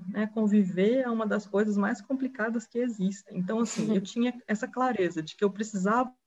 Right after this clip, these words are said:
Speaker 1: ter uma profissão que puder-, que eu pudesse desenvolver uma habilidade que eu tenho,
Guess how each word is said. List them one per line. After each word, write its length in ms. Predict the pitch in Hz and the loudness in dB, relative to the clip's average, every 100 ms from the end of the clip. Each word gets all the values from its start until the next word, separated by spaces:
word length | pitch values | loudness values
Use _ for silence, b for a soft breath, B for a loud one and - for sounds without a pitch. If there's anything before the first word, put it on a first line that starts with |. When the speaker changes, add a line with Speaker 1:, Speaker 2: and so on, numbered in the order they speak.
| _ - 262 | _ -6 -2
Speaker 1:
ter 100 | 233 | 0
uma 160 | 226 214 | 2 2
profissão 500 | 214 214 - 156 156 - - _ B B B B B B _ | 0 -4 -6 -6 -6 -8 -20 _ B B B B B B _
que 460 | - 220 214 151 - - - | -2 6 6 6 0 -12 0
puder-, 420 | 196 190 208 208 | 4 6 4 2
que 100 | - | -4
eu 40 | |
pudesse 420 | 208 196 185 233 214 | -2 2 2 2 0
desenvolver 640 | 214 220 214 214 185 180 | 2 2 4 2 4 4
uma 160 | 180 | 6
habilidade 640 | 185 196 190 185 180 254 233 | 6 4 2 0 0 0 0
que 100 | 226 | -2
eu 60 | 185 | -4
tenho, 520 | - 151 165 170 | -4 -4 -2 -2